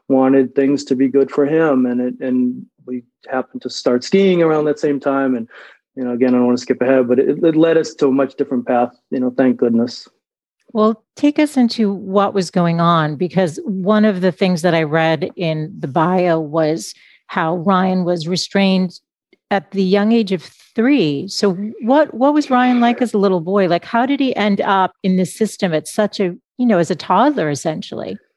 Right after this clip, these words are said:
Speaker 1: That's a great question. So Ryan was, you know, he was a rambunctious kid. He was very smart. He could, he, he learned language really early on. He talked really early on.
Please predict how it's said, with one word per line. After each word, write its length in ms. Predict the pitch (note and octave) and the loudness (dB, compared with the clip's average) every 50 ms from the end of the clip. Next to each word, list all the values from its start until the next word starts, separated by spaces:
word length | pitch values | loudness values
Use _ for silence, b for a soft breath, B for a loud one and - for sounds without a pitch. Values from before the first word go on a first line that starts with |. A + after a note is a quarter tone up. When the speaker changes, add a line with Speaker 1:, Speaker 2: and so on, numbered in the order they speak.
| _ _ _ _ _ _ _ _ | _ _ _ _ _ _ _ _
Speaker 1:
That's 180 | A#2 _ _ | -20 _ _
a 20 | _ | _
great 220 | _ - A2 G#2+ | _ -8 -6 -4
question. 260 | - A#2 A2+ - B2 | -2 -4 -4 -4 -2
So 100 | - D#3 | 0 2
Ryan 400 | D#3 F3 G#3 B3+ D4+ E4 E4 C#4+ | 2 4 4 4 4 4 4 4
was, 220 | A3 F#3+ F3 - B B B B B B | 4 2 2 0 B B B B B B
you 100 | - - | 2 2
know, 60 | F4+ | 4
he 120 | D4 D#4+ F4 | 6 6 4
was 180 | F#4 F4+ - | 4 4 2
a 80 | C#4 F#3 | 2 2
rambunctious 920 | E3+ E3+ E3+ D#3+ C#3 A2+ C#3 C#3+ F3 F3 - - F3+ D3+ - - - - _ _ _ _ _ _ _ _ | 2 2 2 0 0 -2 -2 -2 -2 -2 -2 -2 -2 -2 -4 -8 -18 -20 _ _ _ _ _ _ _ _
kid. 220 | - - C#3 B2+ | -6 -4 -4 -2
He 60 | C3+ | -2
was 140 | C#3 D3+ C3+ | -4 -4 -2
very 360 | C#3+ D#3 G3 G#3+ G#3+ G3+ F#3 | 0 0 2 4 4 2 2
smart. 460 | - - - B2+ A#2 A2 A2 A2 - | 0 -2 -6 -8 -8 -8 -8 -4 -2
He 80 | C3+ C#3 | -2 0
could, 240 | - D3+ C3+ C3+ - | 0 -2 -2 -2 -2
he, 200 | - D#3 D3+ D#3 | -4 -4 -2 0
he 120 | D3+ E3 | 0 0
learned 420 | D#3 D#3 F3 F3+ F#3 F3+ E3 D3 C3+ | 2 4 4 4 4 4 4 2 2
language 380 | C#3 C#3 C#3 C#3 C3+ C3 A2+ | 2 2 2 0 0 0 -2
really 400 | A2+ A#2+ C3 C#3 C#3 C#3 C#3 C#3 | -2 0 2 2 2 2 2 0
early 320 | A#2 B2+ B2+ B2 B2 A#2+ A#2 | 0 -2 -2 -2 -4 -6 -8
on. 280 | A2+ A2 A2+ A#2 A#2 | -8 -8 -8 -8 -10
He 120 | A#2+ B2 A#2+ | -12 -16 -20
talked 420 | - - C#3 C#3+ C#3+ C3+ - - | -6 -2 0 0 0 0 -2 -2
really 220 | C#3 C3 C3 B2+ | 0 0 0 0
early 260 | B2+ B2 B2+ B2+ B2 A#2+ | 0 0 -2 -2 -2 -4
on. 320 | A#2+ A#2 A2+ A2+ A#2 A#2 | -6 -6 -6 -6 -8 -10